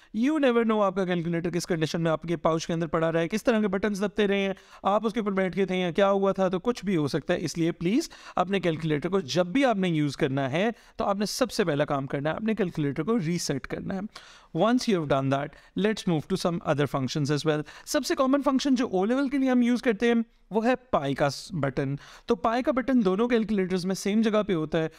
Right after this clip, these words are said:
और वो होता है shift और सबसे नीचे वाली रो में middle button जो होता है,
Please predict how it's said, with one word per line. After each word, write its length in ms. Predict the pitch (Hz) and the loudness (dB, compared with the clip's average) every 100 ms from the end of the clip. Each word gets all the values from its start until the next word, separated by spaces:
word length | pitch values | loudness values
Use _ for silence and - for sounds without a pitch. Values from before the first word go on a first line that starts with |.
| - - | -6 -2
और 80 | |
वो 120 | 208 196 | 2 0
होता 200 | 185 196 | 0 -2
है 40 | |
shift 460 | - - 277 - - 202 | -2 0 0 -2 -4 0
और 160 | 196 | 0
सबसे 440 | 190 277 220 311 269 | 0 -2 0 0 2
नीचे 280 | 202 175 | 2 2
वाली 220 | 170 151 143 | 2 2 0
रो 180 | 135 | 0
में 160 | 131 156 | 2 2
middle 300 | 170 143 139 | 0 0 0
button 340 | 131 143 147 151 | 0 -2 0 2
जो 100 | 151 | 2
होता 200 | - | 2
है, 140 | 156 | 0